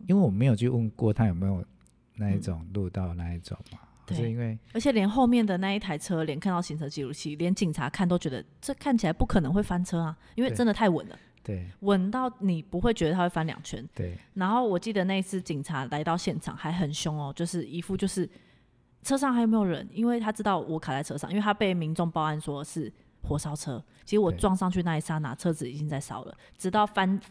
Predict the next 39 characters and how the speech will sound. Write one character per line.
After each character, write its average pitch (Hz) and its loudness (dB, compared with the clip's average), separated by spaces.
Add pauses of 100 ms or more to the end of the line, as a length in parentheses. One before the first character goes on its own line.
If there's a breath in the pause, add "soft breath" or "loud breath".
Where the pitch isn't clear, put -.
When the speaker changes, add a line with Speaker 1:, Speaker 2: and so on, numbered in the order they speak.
(120)
Speaker 2:
翻 180 2
了 175 -2
也 151 -6
还 143 -6
在 160 -2
烧， 104 -6 (220 soft breath)
但 233 2
我 175 4
人 143 -2
是 175 -6
卡 - -8
在 175 -4
安 160 -4
全 139 -4
带 135 -4
上 123 -8
面， 127 -12
而 175 -2
且 185 -2
是 175 0
倒 165 -4
吊 165 -2
的 85 -18
耶。 87 -20
Speaker 1:
对。 104 -4
对。 85 -10 (440 soft breath)
Speaker 2:
但 214 0
我 165 0
当 185 -2
下 196 -2
不 185 -6
知 190 -4
道 175 0
为 170 2
什 - -12
么， - -14
就 - -4
是 214 -2
很 180 -4